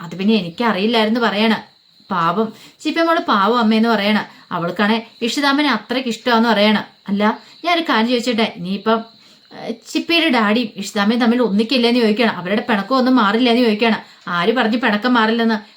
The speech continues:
പിണക്കമൊക്കെ മാറുമെന്ന്" പറയണം. "എന്നാ പിന്നെ എന്താ മാറാത്തെ? ഇപ്പോഴും അവര് തമ്മിൽ ഒന്നിച്ചിട്ടില്ലല്ലോ."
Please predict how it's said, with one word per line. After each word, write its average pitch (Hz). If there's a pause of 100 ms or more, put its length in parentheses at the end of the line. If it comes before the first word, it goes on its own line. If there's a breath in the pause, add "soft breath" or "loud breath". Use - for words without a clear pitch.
പിണക്കമൊക്കെ 349
മാറുമെന്ന്" 233
പറയണം. 214 (240)
"എന്നാ 185
പിന്നെ 233
എന്താ 220
മാറാത്തെ? 214 (640 soft breath)
ഇപ്പോഴും 311
അവര് 247
തമ്മിൽ 262
ഒന്നിച്ചിട്ടില്ലല്ലോ." 226